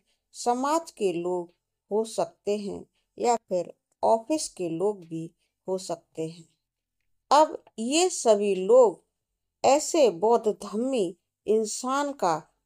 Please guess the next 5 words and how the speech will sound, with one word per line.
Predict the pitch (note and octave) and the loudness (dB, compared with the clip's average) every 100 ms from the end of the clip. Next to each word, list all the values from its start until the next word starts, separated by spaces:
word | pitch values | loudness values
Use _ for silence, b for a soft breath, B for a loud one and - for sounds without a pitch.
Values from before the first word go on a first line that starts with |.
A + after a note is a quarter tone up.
| _ | _
खूब | - E4 A3 F#3+ | 0 2 2 0
मजाक | F3 F3 E3 - _ | 2 2 0 -6 _
उड़ाते | F3+ F3 D#3 - D#3+ | -2 0 -2 -4 -6
हैं, | F3 D3+ - _ _ _ _ _ _ | -6 -16 -20 _ _ _ _ _ _
उसकी | C#4 C#4 - A#3 F#3+ F3+ | -4 -4 -4 -2 -2 -4